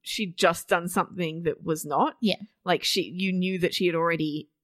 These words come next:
Speaker 1: and then the, she, they, they forced the next woman to do it. And I understand, like, people wanting to do that, but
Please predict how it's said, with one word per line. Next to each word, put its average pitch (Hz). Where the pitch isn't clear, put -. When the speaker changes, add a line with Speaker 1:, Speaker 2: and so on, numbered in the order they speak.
Speaker 1:
and 180
then 170
the, 143
she, 185
they, 165
they 160
forced 165
the 156
next 147
woman -
to -
do 95
it. -
And 190
I 220
understand, 185
like, 139
people 170
wanting 156
to -
do 190
that, 143
but 190